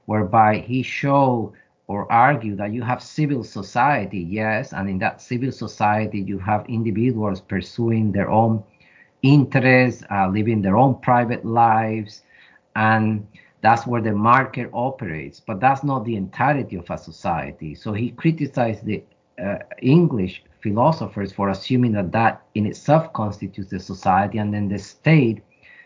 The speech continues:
merely reflects that reality and tries to do the least it can so they allow the free market to maximize, uh, the welfare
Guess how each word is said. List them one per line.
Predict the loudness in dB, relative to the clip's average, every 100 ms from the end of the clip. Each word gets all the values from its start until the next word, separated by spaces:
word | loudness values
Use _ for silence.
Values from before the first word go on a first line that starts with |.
| -4
merely | 2 4 2 0 -4 -8 -12
reflects | -8 -8 -8 2 4 4 2
that | 0 2 2 -2
reality | -6 -4 -6 -8 -10 -10 -10
and | -10 -10
tries | -6 -6 -6 -10
to | -8 -8 -8 _ _ _ _ _ -12
do | -4 -2 -2 -6 _ _ _ -16
the | -4 -2
least | 2 2 2 -4 _ _ _ _
it | -6 -6 -6
can | 0 2 2 0 -4
so | -8 -10 -10 -10 _ _ _ -10
they | -4 0
allow | 2 4 4 4 2
the | -6
free | -10 -8
market | -4 -4 -4 -8 -12
to | -8
maximize, | -4 -4 -4 -6 -10 -8 -6 -6 -10 -18 _ _ _ _
uh, | -6 -4 -4
the | -4 -4 -4 -8 -12 -6
welfare | 0 4 2 0 -4 0 2 0 -2